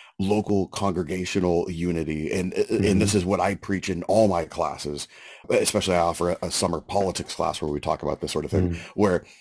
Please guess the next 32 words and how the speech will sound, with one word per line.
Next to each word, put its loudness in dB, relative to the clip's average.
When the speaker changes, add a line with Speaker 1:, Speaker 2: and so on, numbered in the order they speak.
Speaker 1:
it, 4
which -2
is, -6
man, -2
that's -4
been, -10
<laughs> -6
that -2
could -6
be 2
a 0
whole 2
couple 0
episodes. -2
Speaker 2:
Yeah, 8
Speaker 1:
They 8
Speaker 2:
yeah. 6
Speaker 1:
talk 6
about 4
the -4
triage 4
that -2
needs 0
to 2
happen 0
from -2
g-, 2
having 2
it, -2
doing 4
that 2
class. -2